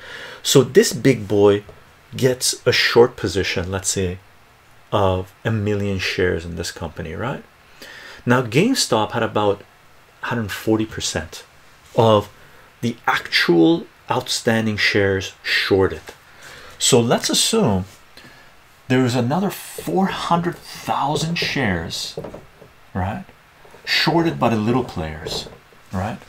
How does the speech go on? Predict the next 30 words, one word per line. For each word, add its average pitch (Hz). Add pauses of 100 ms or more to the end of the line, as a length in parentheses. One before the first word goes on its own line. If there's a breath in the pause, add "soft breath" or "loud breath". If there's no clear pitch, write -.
(840 loud breath)
Now, 127
why 131
did 226
the -
little 160
players 151
short 143
GameStop? 151 (540 loud breath)
Most 202
likely 165
because 143
they 120
saw 160
this 135
big -
boy 101 (340 loud breath)
shorting 147
a 120
million 135
shares, 98 (280 loud breath)
and 120
they 170
said, 101
"We 123
want 139
a -
piece -
of 107
the 104
action." -